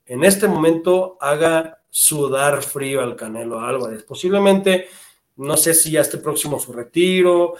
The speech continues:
no sé si se quiera retirar sin perder otra pelea, porque ya sería la tercera, no sé, pero siento que si llega a perder una pelea en los próximos años sería más que nada por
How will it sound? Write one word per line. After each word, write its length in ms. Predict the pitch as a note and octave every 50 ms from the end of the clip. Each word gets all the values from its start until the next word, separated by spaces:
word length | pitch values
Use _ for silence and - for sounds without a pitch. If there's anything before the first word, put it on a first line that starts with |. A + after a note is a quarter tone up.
| - _ _ _
no 140 | B2+ C3 C#3+
sé 160 | - D#3+ D3
si 100 | - D3
se 160 | D3 D3 -
quiera 240 | - - D#3 D3+ D#3
retirar 480 | C#3 C3+ B2+ - - C3 C3+ C#3+ D3 -
sin 340 | - D3 C3 B2 B2 -
perder 420 | _ B2 A#2+ A#2 A#2+ C3 C#3 D3 D3
otra 280 | D3 C#3+ - C#3+ -
pelea, 400 | - B2+ B2 B2+ D3 E3+ F3+ -
porque 200 | F3 C3+ A#2+ A#2+
ya 80 | B2 A#2+
sería 180 | - B2 A#2+ B2
la 160 | A#2 A2+ A2
tercera, 460 | - A2 - - D3+ D#3 E3 E3 E3 E3 _ _ _ _ _ _ _ _ _ _ -
no 240 | C3+ D3 F3 F3
sé, 320 | D#3+ - B2+ A2+ G2+ - _ _
pero 420 | _ C3+ B2+ B2+ B2+ B2 B2 B2 B2
siento 480 | - - D#3+ E3 E3 E3 E3+ F#3 F#3
que 500 | - - D3+ C#3+ C#3 C3+ C3+ B2+ B2+ C3
si 200 | B2 - D3 D3
llega 240 | D3 F3+ G#3 G#3+ G#3
a 100 | G3+ G3+
perder 240 | - F3 E3 F3+ F#3
una 720 | F#3 F#3 F#3 F3+ F3+ F3 E3+ D#3+ D3 C3+ C3 B2 B2 B2 -
pelea 320 | D3+ D3 C#3+ D3+ E3 E3+
en 60 | E3
los 140 | D#3 - -
próximos 400 | - D#3+ E3 - - F3 E3 D#3+
años 200 | E3 F3 F3+ F3
sería 280 | - D3 C#3+ C#3+ D#3 D#3
más 260 | D#3 D#3 D#3+ D#3 -
que 100 | - E3
nada 300 | D#3 D3+ D3+ D#3+ D#3 -
por 380 | - C3+ C3+ C3 B2+ B2 -